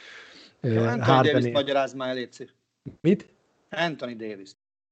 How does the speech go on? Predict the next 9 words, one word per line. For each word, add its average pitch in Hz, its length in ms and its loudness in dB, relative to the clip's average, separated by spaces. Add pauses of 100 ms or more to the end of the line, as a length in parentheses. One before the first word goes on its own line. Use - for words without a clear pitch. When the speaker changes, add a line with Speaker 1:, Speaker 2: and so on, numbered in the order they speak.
Speaker 1:
Mit 160 240 0
magyarázzak 120 540 6
rajta? 110 560 -4
Speaker 2:
Hát, 139 220 -8
hogy 170 140 -4
kilépett 135 600 0
a 127 240 2
szerződéséből, 180 920 -4 (420)
és - 280 -6